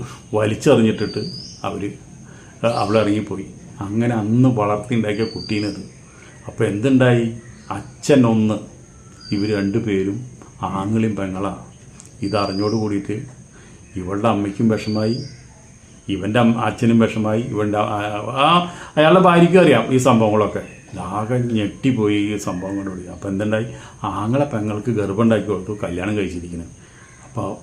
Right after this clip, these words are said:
എല്ലാവരും കൂടി ഒറ്റ വാക്കിലാണ് പറയണത്, "നീ ഈ ബന്ധം ഉപേക്ഷിക്കുക, നിൻ്റെ പെങ്ങളാണത്. അപ്പോൾ അതുകൊണ്ട് നീ ഈ ബന്ധം ഉപേക്ഷിക്കുക, നീ ആണെന്ന് വെച്ചാൽ ഈ കുട്ടീനെ നീ അബോർട്ട് ചെയ്ത് കളയുക." അപ്പോൾ പറഞ്ഞു, "അബോർട്ട് ചെയ്യാനുള്ള സമയമൊക്കെ കഴിഞ്ഞു, എന്തൊക്കെ ഉണ്ടെങ്കിലും ഈ കുട്ടീനെ നമുക്ക് വേണ്ട, അത് കളയാനുള്ള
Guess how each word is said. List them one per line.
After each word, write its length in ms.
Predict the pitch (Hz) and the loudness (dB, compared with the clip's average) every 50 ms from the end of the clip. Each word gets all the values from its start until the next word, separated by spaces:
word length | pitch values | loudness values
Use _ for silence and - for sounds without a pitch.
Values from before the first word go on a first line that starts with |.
| - - - - 107 | -18 -20 -12 -8 -4
എല്ലാവരും 400 | 110 117 147 175 190 180 175 170 | -2 2 4 6 8 8 8 8
കൂടി 120 | 160 151 156 | 8 6 6
ഒറ്റ 180 | 143 - - | 4 4 4
വാക്കിലാണ് 400 | 165 151 131 123 117 120 123 120 | 4 6 6 4 4 4 4 4
പറയണത്, 300 | 117 107 98 98 92 92 - - - - - - 107 | 4 2 2 0 -4 -4 -8 -14 -18 -10 -6 -2 0
"നീ 120 | 107 113 123 147 170 170 151 - 120 113 | 2 4 4 4 2 0 0 0 2 2
ഈ 20 | 117 110 104 | 4 4 4
ബന്ധം 300 | 107 98 95 92 113 117 120 98 | 2 0 2 2 2 2 0 0
ഉപേക്ഷിക്കുക, 520 | 90 98 98 90 - - 92 87 87 92 95 - - - - - - - - - - - - | -2 -2 -4 -4 -4 -6 -8 -8 -8 -10 -12 -14 -16 -20 -20 -20 -20 -20 -20 -20 -14 -8 -4
നിൻ്റെ 180 | 101 104 123 123 120 | -2 -2 -2 -2 -2
പെങ്ങളാണത്. 560 | 113 107 107 113 120 120 113 104 92 90 90 90 - - - - - - - | -2 0 2 2 2 2 2 0 0 -4 -8 -10 -14 -18 -20 -20 -20 -20 -10
അപ്പോൾ 140 | - - 110 98 | -4 -2 -2 0
അതുകൊണ്ട് 380 | 104 107 104 107 110 131 127 | 0 0 0 0 2 2 2
നീ 60 | 117 117 123 123 | 2 4 2 2
ഈ 20 | 117 110 | 2 0
ബന്ധം 220 | 107 107 104 120 113 95 | 0 0 2 2 2 2
ഉപേക്ഷിക്കുക, 440 | 101 95 - - 95 92 110 117 127 - - - - - - - - | 2 0 -2 -4 -6 -4 -4 -4 -4 -4 -8 -14 -18 -20 -10 -2 0
നീ 100 | 117 120 135 | 4 4 6
ആണെന്ന് 160 | 139 131 123 120 | 6 6 6 4
വെച്ചാൽ 180 | 123 120 117 | 4 4 4
ഈ 100 | 117 117 117 - | 4 2 0 -2
കുട്ടീനെ 340 | 113 - - 110 110 113 117 107 98 | -4 -4 -2 0 2 2 4 4 2
നീ 80 | 98 98 110 - - - 104 | 2 0 -2 -4 -6 -6 -6
അബോർട്ട് 260 | 92 95 101 101 101 113 | -4 -2 -2 -2 0 0
ചെയ്ത് 140 | 104 107 104 101 | 0 0 0 -2
കളയുക." 220 | 90 87 90 - - - - | -2 -4 -8 -12 -16 -20 -18
അപ്പോൾ 140 | - - 123 120 | -6 0 0 2
പറഞ്ഞു, 160 | 123 135 131 120 | 4 4 4 4
"അബോർട്ട് 200 | 120 127 123 123 | 4 4 4 6
ചെയ്യാനുള്ള 240 | 139 135 135 131 127 131 | 6 6 6 6 6 4
സമയമൊക്കെ 300 | 113 117 117 120 127 123 120 | 4 4 2 2 2 2 2
കഴിഞ്ഞു, 200 | 113 107 107 104 - - - - - 117 117 | 2 2 0 -4 -8 -14 -18 -8 -2 2 4
എന്തൊക്കെ 340 | 120 143 156 185 180 185 180 165 | 6 6 6 6 6 6 6 6
ഉണ്ടെങ്കിലും 260 | 156 151 151 147 143 135 | 8 8 8 8 8 6
ഈ 20 | 143 | 4
കുട്ടീനെ 220 | 127 127 123 117 120 | 2 2 4 4 4
നമുക്ക് 160 | 117 110 117 | 2 2 2
വേണ്ട, 260 | 110 104 95 87 90 90 - - - - - - - | 2 2 0 -2 -4 -8 -10 -16 -20 -20 -16 -10 -6
അത് 100 | 104 120 127 123 | -2 -2 -2 0
കളയാനുള്ള 360 | 123 113 110 110 113 120 120 | 0 2 2 4 4 4 2